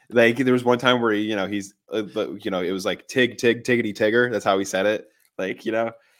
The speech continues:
and it was, like, so bad. And so I didn't see him for, like, months. And then I did this show that had, like, an open mic afterwards, and he was there.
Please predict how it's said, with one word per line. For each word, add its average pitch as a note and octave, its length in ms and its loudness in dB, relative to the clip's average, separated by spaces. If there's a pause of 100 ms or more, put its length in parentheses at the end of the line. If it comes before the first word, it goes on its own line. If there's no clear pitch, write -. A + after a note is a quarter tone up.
(160)
and F#2 120 -8
it F#2+ 40 -4
was, F#2+ 200 -6
like, E2+ 300 -4 (280)
so A2 380 2
bad. F2+ 460 -4
And F#2+ 160 -6
so F2+ 420 -6
I G2 120 -4
didn't G#2+ 220 -8
see G#2+ 200 -6
him F2+ 120 -6
for, E2+ 120 -10
like, E2 120 -8 (100)
months. F2 360 -10
And E2+ 100 -10
then F2 80 -8
I F2 80 -4
did F#2+ 200 -6
this F2+ 140 -6
show F2+ 320 -2
that E2 120 -4
had, F2 100 -4
like, E2+ 100 -8
an E2+ 100 -10
open F2 280 -6
mic F2 180 -6
afterwards, F2 420 -6
and - 60 -20
he G#2+ 80 -8
was F#2+ 200 -8
there. G2+ 480 -2